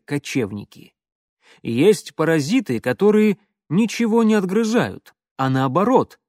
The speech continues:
образуют дополнительный зад. Этот паразит, жучок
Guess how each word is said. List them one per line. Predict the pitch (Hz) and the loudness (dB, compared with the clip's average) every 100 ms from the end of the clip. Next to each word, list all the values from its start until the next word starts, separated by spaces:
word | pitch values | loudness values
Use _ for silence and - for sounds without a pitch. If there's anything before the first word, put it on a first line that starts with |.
| _ | _
образуют | 139 127 139 127 165 226 208 - - | -4 0 0 0 0 0 0 -2 -16
дополнительный | 135 165 147 165 160 160 180 - 170 165 165 | -4 -4 -2 -2 0 0 -2 -2 -2 -2 -2
зад. | 135 117 101 _ _ _ _ _ _ _ _ _ | -2 -4 -6 _ _ _ _ _ _ _ _ _
Этот | 233 262 247 - | -2 -2 -2 -2
паразит, | 202 175 117 101 98 - _ _ - | 0 2 0 -4 -8 -14 _ _ -12
жучок | 127 170 - 214 190 | -2 -2 2 2 2